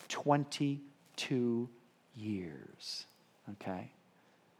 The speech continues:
The antidote to anxiety is the providence of God. That's what Jesus is saying. You can't,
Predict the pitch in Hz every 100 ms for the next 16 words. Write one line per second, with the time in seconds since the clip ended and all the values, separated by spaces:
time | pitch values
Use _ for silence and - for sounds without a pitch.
0 | _ _ _ _ _ - 127 127 156 143
1 | 131 127 - - 117 104 107 104 120 123
2 | 110 98 - 90 98 - - - - _
3 | - - - 139 117 123 - 131 120 113
4 | 113 104 113 117 - 101 92 113 135 -
5 | 127 110 - 101 95 92 - 98 - 101
6 | 98 - - - 202 - 139